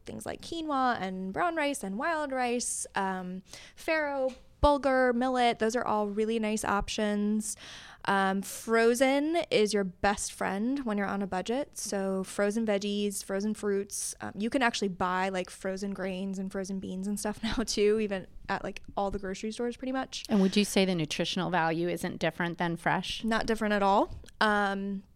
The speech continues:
Speaker 1: just make sure you're buying ones that aren't, like, pre-sauced and flavored and things like that, because A, that usually jacks the price up, and B, um, it does add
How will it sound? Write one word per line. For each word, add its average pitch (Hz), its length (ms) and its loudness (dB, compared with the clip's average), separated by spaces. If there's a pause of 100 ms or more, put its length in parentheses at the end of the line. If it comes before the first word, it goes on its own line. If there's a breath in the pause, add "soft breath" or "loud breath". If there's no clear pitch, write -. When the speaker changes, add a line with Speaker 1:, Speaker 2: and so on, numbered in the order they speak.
Speaker 1:
just 339 240 2
make 415 120 4
sure 381 140 2
you're 311 80 4
buying 240 240 4
ones 226 160 2
that 208 140 0
aren't, 196 200 -2
like, 196 200 -4
pre-sauced 202 800 2
and 202 260 0
flavored 214 420 2
and 202 120 2
things 196 180 0
like 190 140 -2
that, 202 240 4
because 196 440 -2
A, 233 220 8
that 208 220 4
usually 202 240 0
jacks 190 260 0
the - 80 -6
price 370 260 6
up, 320 280 6 (420 loud breath)
and 202 320 2
B, 233 500 2
um, 190 220 0
it 196 120 -4
does 196 260 0
add 190 440 4